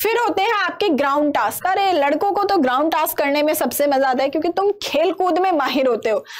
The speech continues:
आज यहाँ कल वहां मम्मी बुलाती रह जाए, "अरे आ जाओ नालायको, पढ़ लो", और तुम बाहर cricket खेल रहे हो, है ना, है ना, बल्लेबाजी कर रहे हो या और भी जो तुम game खेल रहे हो वो सब।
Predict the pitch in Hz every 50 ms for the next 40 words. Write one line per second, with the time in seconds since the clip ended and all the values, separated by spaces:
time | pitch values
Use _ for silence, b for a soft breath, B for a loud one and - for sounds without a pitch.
0 | B B 285 311 339 381 403 381 330 339 320 392 392 349 381 381 370 359 349 370
1 | 359 320 349 370 311 311 294 294 302 320 349 349 320 285 285 285 277 294 285 359
2 | 370 359 339 320 302 330 339 330 320 330 359 359 294 277 269 277 302 311 320 330
3 | 311 302 285 277 277 269 277 277 269 370 415 440 440 381 - 339 302 339 320 302
4 | 339 311 302 269 226 - B B B B B 330 349 339 - 381 415 415 349 285
5 | 277 285 330 320 349 359 - 349 311 277 339 302 302 - 339 254 254 247 247 262
6 | 269 302 339 440 480 440 330 B B B B B B B B - 349 349 381 466
7 | 571 494 339 302 311 311 320 339 359 370 349 339 320 294 311 339 294 294 269 262
8 | 277 269 254 247 254 B B B B B 294 285 277 269 247 262 285 294 302 302
9 | 285 320 311 269 311 311 302 311 311 320 294 269 277 277 285 294 311 285 - 330
10 | 269 277 269 277 277 277 277 269 254 262 262 262 285 262 254 254